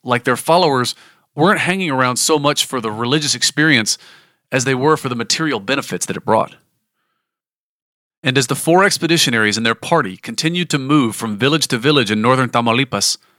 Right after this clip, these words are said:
their entourage began to grow exponentially, from dozens into the hundreds. Quote, "The number of our followers became so great that we couldn't control them,"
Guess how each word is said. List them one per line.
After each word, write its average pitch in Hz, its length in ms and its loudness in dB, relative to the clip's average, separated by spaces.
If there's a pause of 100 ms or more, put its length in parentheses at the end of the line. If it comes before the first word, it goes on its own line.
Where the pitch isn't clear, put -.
(480)
their 131 180 2
entourage 120 520 2 (300)
began 127 280 0
to 127 60 0
grow 131 420 2
exponentially, 117 680 -4 (760)
from 113 160 -6
dozens 143 500 0 (120)
into 127 180 -6
the 110 180 0
hundreds. 98 400 -6 (580)
Quote, 143 240 0 (840)
"The 120 80 -2
number 180 320 2
of 151 80 2
our 147 80 4
followers 139 480 0
became 120 340 -6
so 143 220 0
great 127 320 0 (320)
that - 120 -4
we 131 100 -2
couldn't 160 260 -2
control 143 400 0
them," 87 260 -8